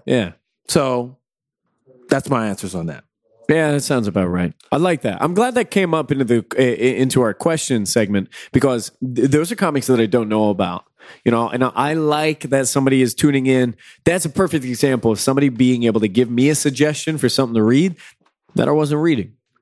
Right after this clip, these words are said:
Speaker 1: I'm like, "I wanna know more about this. I wanna know where that even comes from so I can get excited about it or
Speaker 2: Yep.
Speaker 1: have questions about it." So I really appreciate, uh, who sent that in?
Speaker 2: Uh, that was, let's go back to our little
Speaker 1: A
Speaker 2: list here.
Speaker 1: Bart?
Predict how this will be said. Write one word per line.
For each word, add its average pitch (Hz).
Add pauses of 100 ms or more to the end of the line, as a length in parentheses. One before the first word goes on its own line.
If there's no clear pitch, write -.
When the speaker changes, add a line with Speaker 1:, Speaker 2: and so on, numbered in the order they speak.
(200)
Speaker 1:
I'm 113
like, 120
"I 123
wanna 180
know 120
more 131
about 151
this. 180 (280)
I -
wanna 165
know 156
where 151
that 151
even 147
comes 190
from 98
so 117
I 110
can 117
get 151
excited 98
about 87
it - (340)
or -
Speaker 2:
Yep. 123
Speaker 1:
have 147
questions 95
about -
it." 123 (260)
So -
I 123
really 160
appreciate, 127
uh, 107
who 165
sent 202
that 190
in? 190 (420)
Speaker 2:
Uh, 120 (120)
that 156
was, 123 (460)
let's 117
go 127
back 117
to 120
our 101
little 101
Speaker 1:
A 110
Speaker 2:
list 117
here. 120
Speaker 1:
Bart? 160